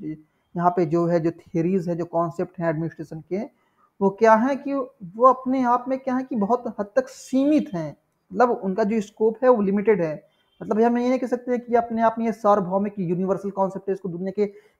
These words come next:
किसी भी हिस्से में, किसी भी कोने में, किसी भी country या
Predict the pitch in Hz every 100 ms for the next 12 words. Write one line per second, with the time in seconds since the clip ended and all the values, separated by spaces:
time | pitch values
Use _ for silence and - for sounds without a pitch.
0 | - 202 254 220 220 208 - 214 214 214
1 | 202 220 208 202 202 196 202 202 196 196
2 | 202 196 185 196 214 214